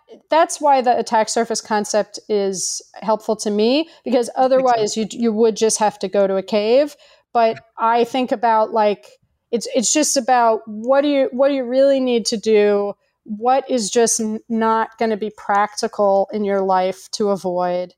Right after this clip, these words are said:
Speaker 2: Right.
Speaker 1: And then what, what could you cut? You know,
Speaker 2: Right.
Speaker 1: what could you cut out? Uh, I don't, I also don't use, like, a,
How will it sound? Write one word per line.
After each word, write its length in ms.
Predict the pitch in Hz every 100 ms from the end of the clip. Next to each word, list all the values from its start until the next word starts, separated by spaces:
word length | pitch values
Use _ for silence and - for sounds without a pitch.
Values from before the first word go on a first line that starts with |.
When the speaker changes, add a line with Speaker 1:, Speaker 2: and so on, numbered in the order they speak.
| _ -
Speaker 2:
Right. 300 | 147 147 -
Speaker 1:
And 180 | 240 254
then 260 | 285 294 254
what, 280 | 285 311 - _ -
what 340 | 233 269 302
could 240 | - 415 311
you 80 | 247
cut? 360 | - 196 - _ _
You 140 | 247 214
know, 100 | 202
Speaker 2:
Right. 80 |
Speaker 1:
what 140 | 240 277
could 220 | 339 262
you 100 | 254
cut 220 | - 226
out? 240 | 196 196 190 _ _ -
Uh, 240 | 214 208 208
I 140 | 220
don't, 260 | 220 226 226
I 100 | 233
also 280 | 226 220 233
don't 240 | 226 220 233
use, 640 | 220 214 214 196 - - -
like, 160 | 208 196
a, 480 | 202 190 190 196